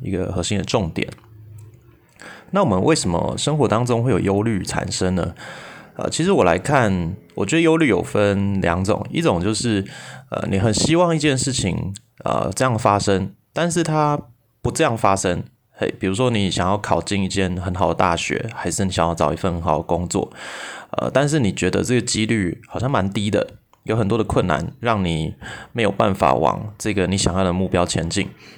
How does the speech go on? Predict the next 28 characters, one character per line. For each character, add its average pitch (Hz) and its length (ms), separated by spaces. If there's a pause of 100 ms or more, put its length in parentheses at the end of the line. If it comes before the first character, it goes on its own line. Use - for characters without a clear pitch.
好， - 160
所 113 100
以 117 60
你 113 60
产 101 160
生 101 160
忧 98 200
虑， 104 280
觉 87 140
得， 85 160
啊， 82 340
达 92 120
不 - 80
到 101 140
怎 92 100
么 78 80
办？ - 320 (1080)
那 220 140
或 226 120
者 101 140
是 131 220
另 131 160
一 107 40
个 95 80
情 85 220
况， 90 260 (500)
你 110 140
很 98 540